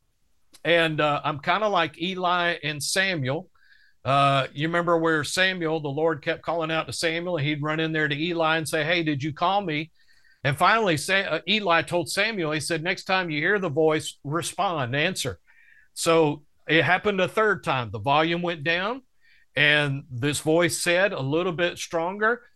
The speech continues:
"What are you going to do about that call on your life?" And so I had enough sense at this point to respond, and I said, and I knew it was the Lord speaking to me,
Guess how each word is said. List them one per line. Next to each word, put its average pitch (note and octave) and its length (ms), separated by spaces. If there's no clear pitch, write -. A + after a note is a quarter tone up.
"What F3 520
are F#3+ 160
you F#3+ 240
going F3 420
to D#3+ 80
do E3 200
about E3 340
that E3+ 220
call F3 500
on B2+ 180
your C3 220
life?" A#2 340
And C#3+ 180
so E3 180
I D#3 180
had G3+ 180
enough A#3 320
sense G#3+ 500
at C#3+ 160
this A#3+ 220
point C#3+ 420
to D3+ 140
respond, D#3 800
and C#3+ 160
I D3 140
said, D3 400
and D3+ 160
I E3 80
knew C#4 220
it E3 80
was C3+ 200
the E3 80
Lord F3 400
speaking D3 520
to C3+ 180
me, C#3+ 240